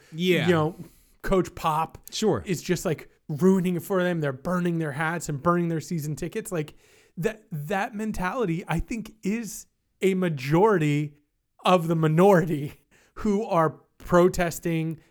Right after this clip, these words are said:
Speaker 2: counter-protesting.
Speaker 1: Sure.
Speaker 2: Politics and their things. It goes back to an ownership mentality, though.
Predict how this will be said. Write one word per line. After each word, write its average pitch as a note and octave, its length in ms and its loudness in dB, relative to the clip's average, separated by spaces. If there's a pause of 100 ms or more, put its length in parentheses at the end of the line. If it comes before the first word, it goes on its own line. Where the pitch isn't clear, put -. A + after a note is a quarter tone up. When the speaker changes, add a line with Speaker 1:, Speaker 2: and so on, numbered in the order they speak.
(100)
Speaker 2:
counter-protesting. D3 1040 -2
Speaker 1:
Sure. F#2 440 -10 (100)
Speaker 2:
Politics E3 520 -2
and E3 100 -4
their E3+ 140 -6
things. F#3 480 -10 (320)
It G3+ 140 -4
goes A3 200 2
back F3+ 260 -6
to E3+ 80 -8
an D#3+ 180 -8
ownership G3 500 -4
mentality, C#3+ 580 -12
though. E3+ 260 -20